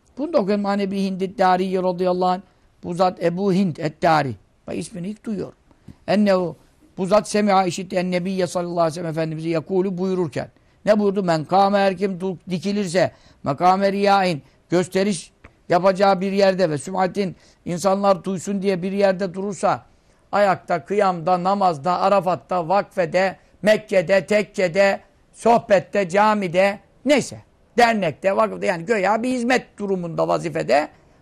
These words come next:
Fakat orada maksat riya ve süm'a. Görsünler, beğensinler. İse ra'a, ra'a, geçerken ra'allahu. Ra'a,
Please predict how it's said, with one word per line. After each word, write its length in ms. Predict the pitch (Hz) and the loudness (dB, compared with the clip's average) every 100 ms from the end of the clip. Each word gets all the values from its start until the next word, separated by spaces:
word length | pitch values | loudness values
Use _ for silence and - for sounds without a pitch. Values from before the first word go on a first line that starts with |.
| _ | _
Fakat 460 | 254 233 233 285 - _ _ _ _ _ _ | 0 0 2 0 -2 _ _ _ _ _ _
orada 320 | 302 269 220 | 4 6 4
maksat 560 | 202 262 - 311 320 - | 2 2 2 2 2 0
riya 360 | 285 269 233 311 | 2 4 6 4
ve 100 | 302 | 2
süm'a. 380 | 294 247 160 - _ _ _ _ | 2 0 -2 -4 _ _ _ _
Görsünler, 600 | 277 233 - 202 285 262 | 2 2 -4 -2 -2 0
beğensinler. 480 | 214 160 - 135 107 | -2 -2 -10 -16 -12
İse 720 | 214 190 - 190 170 175 185 - _ _ _ _ _ | -6 -4 2 6 8 6 4 -4 _ _ _ _ _
ra'a, 1080 | 135 180 190 185 - 208 190 180 175 147 143 - | 4 6 8 6 6 6 8 6 6 2 -2 -4
ra'a, 560 | 165 208 202 196 233 466 453 _ _ | 2 4 4 4 4 2 -8 _ _
geçerken 560 | 202 208 277 262 226 214 | -2 2 2 2 0 4
ra'allahu. 800 | 208 208 220 214 196 170 139 117 _ _ _ | 4 4 4 4 4 2 0 -6 _ _ _
Ra'a, 880 | 147 190 190 175 156 180 226 277 | 2 4 4 2 2 4 6 4